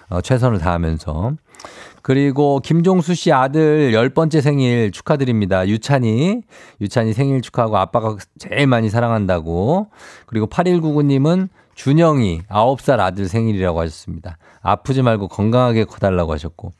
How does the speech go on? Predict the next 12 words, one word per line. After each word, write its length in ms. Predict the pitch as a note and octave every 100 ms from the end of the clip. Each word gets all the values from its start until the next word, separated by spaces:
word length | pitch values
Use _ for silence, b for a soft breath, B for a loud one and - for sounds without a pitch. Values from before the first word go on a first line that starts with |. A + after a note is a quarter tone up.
| B B B
삼오오사 600 | - D3 D#3 C#3+ B2 B2
님, 360 | B2+ C#3+ F3 F#3 b b b b _
귀여운 460 | - C3 C#3 C#3+
우리 220 | C3 A2+ A#2+
아들 560 | F#2+ G#2+ B2+ A2 E2 -
첫 220 | - G#3
생일 400 | - - D#3+ A2
돌인가 500 | E2 A2+ D3 D#3+ C3
봐요. 440 | G#2 G#2+ C#3+ F#2+ D#2 b b -
예, 200 | F2 F2
돌 440 | D#2+ G2+ A#2 A2+ F2+
축하드립니다. 840 | - - C3 G#2 F2 D#2+ E2 F2